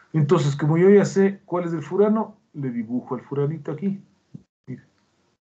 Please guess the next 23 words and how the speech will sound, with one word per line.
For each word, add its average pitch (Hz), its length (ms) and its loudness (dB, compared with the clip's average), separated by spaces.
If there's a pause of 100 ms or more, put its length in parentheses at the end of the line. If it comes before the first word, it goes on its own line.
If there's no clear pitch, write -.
(680)
Las 117 180 -14
cinco 123 480 -10
puntas. - 720 -6 (380)
A 117 480 -12
eso. - 260 -16 (220)
Me 113 140 -8
dibujo 120 360 -6
un 151 120 -2
pentágono. 185 760 -2 (1000)
Como 123 260 -10
ya 120 180 -2
conozco 139 600 0
yo, 120 300 0 (320)
eh, 98 260 -10
exactamente. 185 800 0 (800)
¿Bien? 185 340 2 (1300)
¿Qué 240 100 4
es 262 80 6
lo 269 140 4
que 208 100 2
decía 170 460 4
la 160 180 2
teoría? 107 500 -8